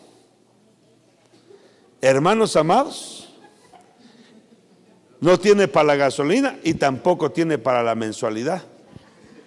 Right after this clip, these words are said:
Y es un esclavo.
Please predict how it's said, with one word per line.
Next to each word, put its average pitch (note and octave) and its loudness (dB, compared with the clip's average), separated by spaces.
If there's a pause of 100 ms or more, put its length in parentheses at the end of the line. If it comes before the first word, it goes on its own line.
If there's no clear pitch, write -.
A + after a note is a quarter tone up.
(3000)
Y B3 0
es F4+ 6
un F4+ 6
esclavo. E4+ 0